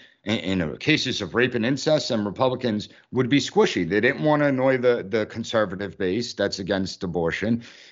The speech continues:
but they didn't wanna turn off moderates that may support abortion to a limited degree. Now, not for nothing. And, and if you're asked that question, you, you open, you just state,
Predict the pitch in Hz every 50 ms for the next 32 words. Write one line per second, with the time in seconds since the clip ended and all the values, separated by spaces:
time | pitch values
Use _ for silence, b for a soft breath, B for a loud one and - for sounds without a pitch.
0 | B B - 92 135 127 120 - 131 127 123 135 139 - 139 135 135 135 123 117
1 | 120 - 135 127 123 120 120 113 - - 110 120 151 170 151 113 101 101 110 117
2 | - - - 117 110 85 110 120 117 117 117 - 110 82 - - 151 151 143 135
3 | 117 92 113 107 104 - - 113 104 - - 113 110 110 110 107 110 104 107 101
4 | 95 123 120 139 170 156 110 78 B B B B B B B B B - 151 139
5 | 135 143 147 160 185 208 202 - 165 143 131 123 107 - - 65 - - _ _
6 | _ _ _ _ _ _ _ _ _ _ 120 127 135 92 135 131 127 123 120 120
7 | - - _ _ _ _ _ _ _ _ _ _ _ - 139 135 123 190 226 226
8 | 190 165 156 151 - - 143 123 110 - - 135 120 117 - - 101 90 87 85
9 | 80 - 85 107 117 135 135 - 98 123 139 139 139 143 160 175 170 160 107 90
10 | 123 - 147 131 185 180 - - 190 143 80 -